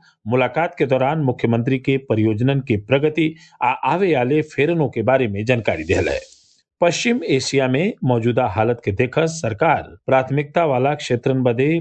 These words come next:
प्राकृतिक गैस के उत्पादन के विनियमित कैले, आपूर्ति बनावल रखले, समान वितरण आ उपलब्धता सुनिश्चित करे बदे जरूरी वस्तु अधिनियम उन्नीस सौ पचपन लागू कैले हो।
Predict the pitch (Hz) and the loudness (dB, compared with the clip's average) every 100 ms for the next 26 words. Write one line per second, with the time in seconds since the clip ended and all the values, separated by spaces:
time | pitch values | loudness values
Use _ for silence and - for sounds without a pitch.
0 | 165 120 117 123 147 120 123 123 - 113 | -2 -2 0 -2 -2 2 2 2 -2 -2
1 | - 110 127 127 139 113 95 113 123 139 | 0 0 0 0 0 0 0 0 0 0
2 | 143 - 113 127 143 151 - 117 120 147 | -2 -2 0 2 0 -2 -2 -2 0 -2
3 | 139 113 107 127 135 123 - 139 160 - | 0 -2 -2 0 0 -2 -2 0 0 -4
4 | - - 143 170 170 151 151 170 185 - | -6 -2 0 0 0 0 0 -2 -4 0
5 | 123 113 113 131 123 135 - 151 143 127 | 0 0 -2 0 0 -2 -2 -2 -2 -2
6 | 117 - 147 - 131 170 131 135 170 180 | 0 0 -4 -2 -2 0 0 0 0 -4
7 | _ _ 104 113 139 190 208 117 95 185 | _ _ -2 0 2 0 0 -2 -2 -2
8 | 196 156 160 - - 113 113 127 135 147 | 4 4 4 -2 0 0 0 0 0 -2
9 | 170 135 123 131 139 135 123 131 - 135 | -2 0 2 0 0 -4 0 -2 0 -2
10 | 131 110 101 104 90 - 85 | 2 0 0 -2 -2 -2 -4